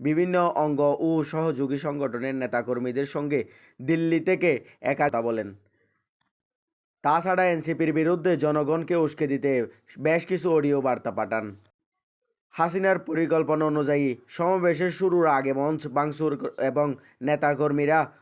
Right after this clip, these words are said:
বক্তব্য শেষ করে যাওয়ার পথে তাদের গাড়িবহর অবরুদ্ধ করে ফেলে আওয়ামী লীগ। দলের নেতাকর্মীদের সঙ্গে কথা বলেছেন তার অডিও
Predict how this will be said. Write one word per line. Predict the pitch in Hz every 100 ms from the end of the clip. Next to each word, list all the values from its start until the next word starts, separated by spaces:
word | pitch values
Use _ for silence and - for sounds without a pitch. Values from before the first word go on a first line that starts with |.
| -
বক্তব্য | 143 151 160 139 143
শেষ | 143 160
করে | 180 175
যাওয়ার | 147 135 135 123
পথে | 139 151
তাদের | 143 135 151
গাড়িবহর | 143 131 156 160 160
অবরুদ্ধ | 151 127 127 131 117 139
করে | 135 131
ফেলে | 135 131
আওয়ামী | 120 110 101
লীগ। | 90 87 _ _ _ _ _ _ _ 110
দলের | 156 160 165 165
নেতাকর্মীদের | 160 160 151 165 160 160 185
সঙ্গে | 185 196 180 170 135 - _
কথা | - 151 175
বলেছেন | 180 175 156 180 175
তার | 147 139
অডিও | 127 139 143 143 127